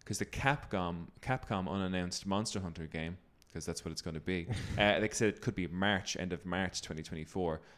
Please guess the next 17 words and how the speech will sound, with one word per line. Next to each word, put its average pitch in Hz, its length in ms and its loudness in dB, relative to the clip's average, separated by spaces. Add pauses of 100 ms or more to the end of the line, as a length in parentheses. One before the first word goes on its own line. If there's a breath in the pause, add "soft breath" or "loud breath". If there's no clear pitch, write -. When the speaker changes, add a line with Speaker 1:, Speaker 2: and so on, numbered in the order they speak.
(100 soft breath)
Speaker 1:
and - 100 -16
the - 40 -8
Switch - 340 2
could 98 100 -2
be 78 220 -4
April 95 260 0
twenty 78 260 -6
twenty-four. 82 440 -6
What 95 140 0
if 95 100 -4
they're 87 80 0
big 85 240 -4
opening 85 340 -2
is 78 140 -8
the 82 100 -6
next 82 320 -6
gen 80 380 -6